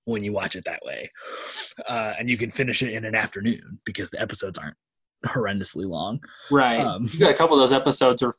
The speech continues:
Speaker 2: thirty-five minutes, thirty-six minutes, something like that.
Speaker 1: Yeah. And I,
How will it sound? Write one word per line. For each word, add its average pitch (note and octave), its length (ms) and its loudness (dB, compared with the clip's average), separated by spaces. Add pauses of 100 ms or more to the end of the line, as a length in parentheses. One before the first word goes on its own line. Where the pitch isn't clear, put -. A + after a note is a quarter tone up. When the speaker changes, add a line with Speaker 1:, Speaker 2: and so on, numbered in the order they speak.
Speaker 2:
thirty-five B2 800 6
minutes, C3 460 0
thirty-six C3+ 520 2
minutes, C#3 340 2
something D3 240 4
like C#3 240 4
that. D3 300 10 (240)
Speaker 1:
Yeah. A#2 440 2
And C3 180 2
I, C3 140 6